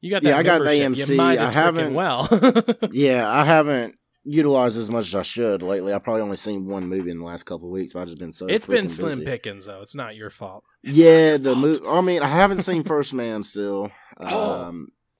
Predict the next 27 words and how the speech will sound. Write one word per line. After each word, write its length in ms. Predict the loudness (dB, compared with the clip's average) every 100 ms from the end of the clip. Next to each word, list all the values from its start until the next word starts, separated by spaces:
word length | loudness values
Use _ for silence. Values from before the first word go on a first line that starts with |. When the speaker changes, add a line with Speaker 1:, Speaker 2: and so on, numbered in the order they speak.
| _ -8
Speaker 2:
yeah, 220 | -4 -2
but 140 | -4
I 20 |
want 300 | -4 -6 -8 -6
to, 340 | -4 -4 -4
and 80 | -6
I'm, 100 | -8 -6
I'm 140 | -4
going 160 | -2 -2
to 40 |
see 200 | -4 -6
it 80 | -6
at 80 | -8
some 220 | -12 -14
point. 220 | -12 -12
I 40 | -10
might 160 | -10
go 80 | -10
see 160 | -10 -10
it 80 | -10
later 180 | -12
this 240 | -14 -16 -16
week. 300 | -16 -16 _ _ _ _ _ _ -12
Uh, 600 | -10 -8 -10 -14 -16 -18 -20 _ _ _ _ _ _ _ _
but, 240 | -6 -4 -2
you 100 | -2
know, 380 | -2 -4 -4